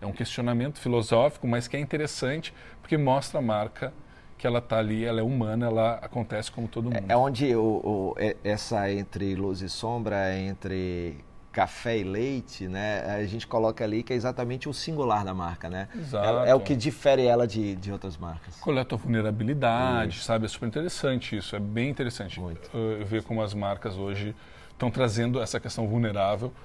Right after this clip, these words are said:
Speaker 1: Tu vê no próprio speech da Lu, da Magalu, ela horas fala, "Olha, eu sou uma assistente virtual, não sei tudo ainda, eu tô em fase de aprendizado."
Speaker 2: Boa.
Speaker 1: Então, quando tu traz aquilo que tu é um aprendiz, né, tu sai daquele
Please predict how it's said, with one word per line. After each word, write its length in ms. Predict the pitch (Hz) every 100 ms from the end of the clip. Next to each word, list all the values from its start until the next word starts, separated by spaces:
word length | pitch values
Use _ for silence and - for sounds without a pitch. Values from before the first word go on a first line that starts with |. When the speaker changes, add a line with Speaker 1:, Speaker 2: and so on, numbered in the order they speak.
| - - -
Speaker 1:
Tu 100 | -
vê 140 | 120 165
no 80 | 151
próprio 280 | 156 170 -
speech 400 | - 143 - 127
da 540 | 117 123 139 135 123
Lu, 340 | 120 120 113
da 140 | 113 107
Magalu, 480 | 110 107 107 147 123
ela 240 | 117 123
horas 260 | 117 131 -
fala, 280 | 117 104 -
"Olha, 340 | 135 117 98 92 113
eu 120 | 104
sou 280 | - 107 107
uma 220 | 113 120
assistente 340 | - - 127
virtual, 380 | 156 - 127 139
não 160 | 180 180 -
sei 260 | - 190
tudo 280 | - 120 107
ainda, 380 | 95 92 82 78 -
eu 80 | 98
tô 160 | -
em 60 | 104
fase 340 | - 101 101
de 80 | 107
aprendizado." 540 | 110 117 113 110 87 80
Speaker 2:
Boa. 260 | 82 73 67 - -
Speaker 1:
Então, 120 | 135
quando 140 | 156 -
tu 80 |
traz 440 | 131 123 131 175 135
aquilo 260 | - 117
que 100 | 107 -
tu 80 |
é 40 | 117
um 60 |
aprendiz, 840 | 120 123 117 107 101 107 139 - - - - - -
né, 120 | 107
tu 140 | - - -
sai 360 | - 135 160
daquele 520 | 165 156 139 123 113